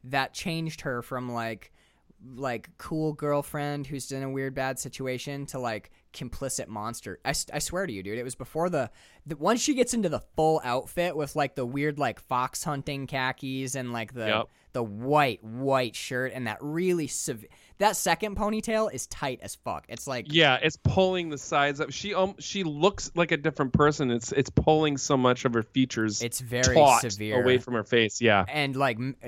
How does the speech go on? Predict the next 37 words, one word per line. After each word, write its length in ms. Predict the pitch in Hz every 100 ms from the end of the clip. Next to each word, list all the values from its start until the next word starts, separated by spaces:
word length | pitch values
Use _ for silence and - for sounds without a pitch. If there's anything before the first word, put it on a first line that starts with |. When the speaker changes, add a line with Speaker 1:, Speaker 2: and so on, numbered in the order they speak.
| 101
Speaker 1:
shout 400 | - - 170 202
out 200 | 165 127
to, 240 | 135 127
uh, 20 | 127
le-, 120 | 127
really 180 | 151 139
quick, 300 | - 123 -
what's 180 | 131 -
her 80 |
name? 240 | 127 117 110
Al-, 220 | 127 156
shout 320 | - - 175 196
out 100 | 196
to 80 |
Allison 440 | 151 151 147 - 120
Williams. 480 | 117 127 139 156 -
Like, 300 | 123 113 -
the 400 | 131 131 135 131
facial 480 | 123 - 175 - 185
performance 800 | - 131 - 147 139 117 98 -
between 840 | - 139 - - 147 139 135 131 127 -
girlfriends, 880 | 135 123 - 156 165 180 - - -
you 100 | 180
know, 200 | 190 208
Speaker 2:
Yeah. 200 | 98 95 - -
Speaker 1:
is 220 | 151 139
really 340 | 120 147 233 147
remarkable. 600 | 107 104 110 113 95 82 _ -
There's, 240 | 156 170 -
and 160 | 170
then 140 | 180 196
the, 120 | 180
oh 120 | 147
my 120 | 127
God, 300 | 117 113 117 110
dude, 140 | 107
that 160 | 117